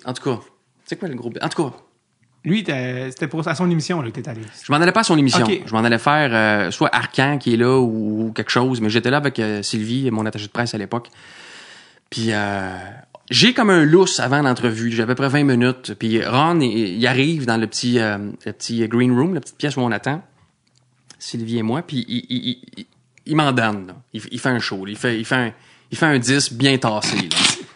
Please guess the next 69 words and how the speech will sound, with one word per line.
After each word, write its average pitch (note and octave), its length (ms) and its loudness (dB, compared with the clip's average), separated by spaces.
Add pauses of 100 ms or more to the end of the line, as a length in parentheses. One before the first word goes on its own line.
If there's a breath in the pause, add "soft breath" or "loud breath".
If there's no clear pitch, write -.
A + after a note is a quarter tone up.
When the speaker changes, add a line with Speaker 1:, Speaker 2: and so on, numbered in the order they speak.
(160)
Speaker 1:
Il B2+ 100 0
est C3 80 4
drôle, C#3 420 4
là. A2+ 240 2
Il A2 140 -4
est, G#2+ 140 0
il A#2+ 100 0
est A#2 140 4
vraiment A#2 420 2
drôle. G2+ 280 -4
Speaker 2:
C'est - 60 -12
qui A#3+ 100 -4
est C3+ 160 0
rodé, C3 240 -6
cet - 120 -14
homme-là. B2 220 -8
Speaker 1:
Puis, A#2+ 300 0
euh, G#2 360 2
moi, A#2+ 200 4
je, G#2+ 240 0
je, G2 180 -8
je, F#2+ 260 -8
je G2 120 -6
bois A#2 240 0
ses A#2+ 160 0
paroles, G#2 400 -2
puis G#2+ 120 -4
il G#2 60 0
voit C3+ 100 2
que C#3 60 -4
je - 40 -6
suis C3 80 -2
bon A#2 140 0
client, A2+ 360 -2
fait G2+ 80 -10
qu'il A2+ 140 -4
beurre G#2+ 220 0
épais, F#2+ 300 -6
puis - 100 -14
tout - 120 -14
ça, - 120 -14
puis - 100 -20
comme - 140 -18
ça. - 120 -18
Ben, - 1120 -12
il - 20 0
dit, « F#3 80 2
Viens A#3+ 80 4
dans F3+ 80 4
mon B2 100 4
bureau. » A#2 220 4
Puis G#2+ 100 0
il A#2+ 220 2
m'a-, C3+ 120 4
il C#3 140 2
m'amène E3+ 160 2
dans E3 80 2
son C3+ 160 0
bureau A#2+ 300 4
qui C3 80 -6
est A2+ 80 -2
un - 20 0
peu D3 120 0
un C#3 40 4
petit B2 160 -4
musée A2+ 280 2
de B2 60 2
hockey. G2 340 -4
Speaker 2:
Ouais. C#3+ 180 -10